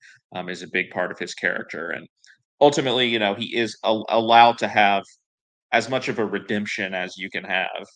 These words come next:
for somebody like this in the end. Um, and I think Colman Domingo, you know, he, he, he, he captures all the sides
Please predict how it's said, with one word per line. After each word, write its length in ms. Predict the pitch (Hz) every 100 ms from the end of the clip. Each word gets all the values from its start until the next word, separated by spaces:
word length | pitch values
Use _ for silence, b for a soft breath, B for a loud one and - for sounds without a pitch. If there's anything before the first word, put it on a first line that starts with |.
| _
for 280 | 92 82 76
somebody 320 | - 101 82
like 180 | 78 73 -
this 220 | 62 -
in 160 | 98 135
the 140 | 78
end. 240 | 90 - _ b b _ -
Um, 380 | - - - -
and 140 | 101 95
I 60 |
think 280 | 90 92 -
Colman 300 | - 90 90
Domingo, 640 | 82 90 95 92 95 - _ -
you 100 | -
know, 160 | 69 -
he, 140 | 110
he, 280 | 107 107 104 -
he, 280 | 117 123
he 180 | 117 117
captures 440 | 104 113 110 107 95
all 140 | 95
the 80 | 107
sides 640 | - 92 92 - - -